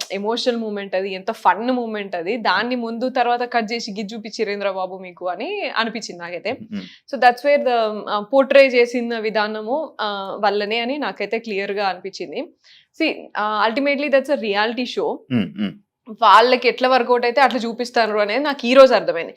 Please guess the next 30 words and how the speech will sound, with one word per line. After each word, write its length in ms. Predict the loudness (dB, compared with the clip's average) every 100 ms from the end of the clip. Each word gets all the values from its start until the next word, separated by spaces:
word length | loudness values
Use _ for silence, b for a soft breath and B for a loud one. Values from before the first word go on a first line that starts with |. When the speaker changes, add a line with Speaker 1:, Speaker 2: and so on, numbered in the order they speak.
| 0
Speaker 2:
మ్మ్. 260 | 2 4
Speaker 1:
But 120 | 4
నేను 280 | 4 2 2
ముందు, 260 | 2 2 2
వెళ్లే 320 | 4 6 6
ముందు 280 | 4 2 2
మాత్రం 380 | 2 -2 -4 0
I 160 | 0
thought 300 | 2 0 0
Bigg 160 | 0 0
Boss 160 | 0
is 220 | 0 0 0
a 40 |
life 400 | 2 0 2 4
show 100 | 6 4
for 100 | 0
me. 160 | -2
Speaker 2:
మ్మ్. 300 | -4 -6 -4
Speaker 1:
Like, 420 | -4 -6 _ 2 4
you 100 | 4
know, 100 | 2 0 6
wild 200 | 8 10
lifestyle, 520 | 8 6 4 2 2
లేకపోతే 260 | 2 0 4
లైఫ్ 220 | 6 4
స్టైల్ 240 | 2 0
షోస్ 280 | 4 2 2
ఇట్లా 160 | 0 -2
ఎట్లుంటాయో 540 | -2 -4 2 4 4 2
Speaker 2:
మ్మ్. 140 | -4